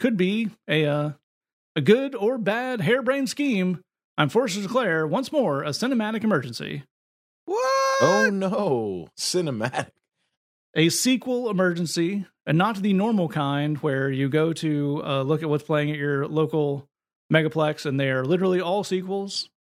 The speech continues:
Speaker 1: Not the kind where you go, "I didn't even know they made a, a second Animal Man. There's a fourth one out now. I have so much to catch up
Speaker 3: <laughs>
Speaker 1: on."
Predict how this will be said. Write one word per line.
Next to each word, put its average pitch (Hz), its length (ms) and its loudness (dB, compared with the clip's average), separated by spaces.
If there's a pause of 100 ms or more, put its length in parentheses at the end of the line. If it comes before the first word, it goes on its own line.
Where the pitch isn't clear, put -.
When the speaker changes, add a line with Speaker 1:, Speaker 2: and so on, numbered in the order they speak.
Speaker 1:
Not 156 180 -2
the 170 80 -6
kind 170 280 -2
where 151 100 -4
you 143 100 -2
go, 131 340 0 (560)
"I 156 80 8
didn't 180 160 2
even 147 120 0
know 156 100 2
they 165 120 0
made 170 260 0
a, 180 160 -2 (300)
a 170 60 0
second - 760 -2 (180)
Animal 156 340 2
Man. 120 540 -4 (120)
There's 143 140 2
a 175 60 0
fourth 262 280 0
one 143 120 0
out 131 160 -4
now. 113 420 -8 (560)
I 139 40 4
have 143 100 2
so 208 100 4
much 202 160 0
to 190 60 -2
catch 190 240 0
up 160 160 4
Speaker 3:
<laughs> - 0 -
Speaker 1:
on." 113 340 -8